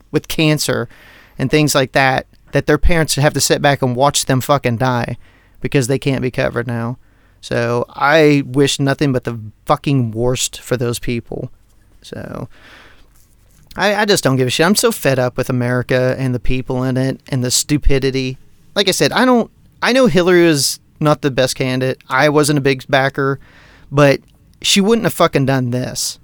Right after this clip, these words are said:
you know? And even if she got in there and she got nothing done, like I said, for four years, it was just investigation after investigation, and it bogged everything down.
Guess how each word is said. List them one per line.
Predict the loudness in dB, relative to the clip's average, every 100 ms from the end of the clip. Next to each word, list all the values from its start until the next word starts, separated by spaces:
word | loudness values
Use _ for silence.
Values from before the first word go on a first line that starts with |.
| _ _ _
you | 0 2
know? | 2 0 -4 -8 _ _ _ _ _ _ _ -20 _
And | 0 2 2 0 -4 -10 _ _ -2
even | 2 4 4
if |
she | 2 2
got | 2 2
in | 2 4
there | 4 4 2
and | 0 -2
she | 0
got | 0
nothing | 0 0 0 -2 -2
done, | -2 -2 -2 0
like | 0
I | 0
said, | 0 -2
for | -4
four | -2 0
years, | 2 2 2
it |
was | 0
just | -2 0
investigation | 0 0 -2 0 0 0 0 -2
after | -4 -4
investigation, | -2 -2 -2 -2 -2 0 0 -2
and | -2 -4
it | -6 -12 -4
bogged | 2 2 2
everything | 0 0 0
down. | 0 0